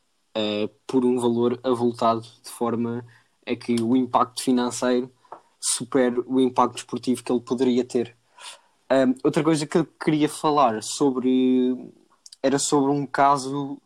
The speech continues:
que, que deu muita controvérsia, que é o caso Marcano.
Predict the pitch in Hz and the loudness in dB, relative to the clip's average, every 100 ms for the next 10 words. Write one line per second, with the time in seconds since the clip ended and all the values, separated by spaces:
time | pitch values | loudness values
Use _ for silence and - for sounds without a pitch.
0 | _ - 139 135 131 131 127 127 123 123 | _ -6 -2 0 0 0 -2 -2 -2 -4
1 | 120 135 131 131 127 127 127 120 123 123 | -6 -2 0 0 0 -2 0 0 0 0
2 | 139 - 180 _ _ _ _ _ - 131 | -2 -4 -12 _ _ _ _ _ -2 -2
3 | 127 135 131 143 143 - 117 | 2 0 2 0 0 -4 -6